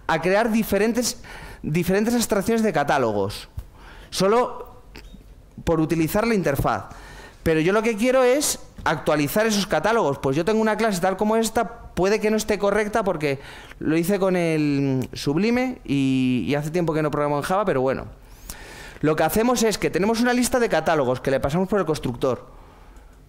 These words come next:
Me da igual los catálogos que sean. Y luego en el método update, lo único que hago, que hago es que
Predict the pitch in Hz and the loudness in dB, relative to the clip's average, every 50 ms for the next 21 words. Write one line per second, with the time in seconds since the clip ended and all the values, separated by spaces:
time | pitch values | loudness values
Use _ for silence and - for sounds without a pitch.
0 | - - 135 139 151 156 165 202 220 214 185 175 170 156 143 131 - 147 131 135 | -10 -4 -2 0 0 2 2 2 2 2 2 2 2 2 0 0 -2 -2 0 0
1 | 139 139 131 - 143 123 - 143 120 120 110 - - - - - 156 156 175 208 | 0 0 0 -2 -4 -2 0 0 0 0 -2 -4 -8 -12 -4 -2 0 2 4 4
2 | 240 233 214 180 160 165 202 220 226 269 269 240 214 190 208 220 208 233 285 - | 4 4 2 2 2 0 0 0 0 0 0 0 0 2 2 2 2 2 0 -2
3 | - - - - - - - - - - - 147 170 202 196 226 226 208 226 233 | -6 -16 -18 -18 -20 -20 -20 -20 -16 -6 -2 0 0 2 2 2 2 2 2 2
4 | 233 202 - - - - 202 196 208 214 240 226 208 - - 165 135 120 117 | 2 0 -2 -8 -6 -2 0 2 2 2 2 2 0 0 0 0 -2 -2 -2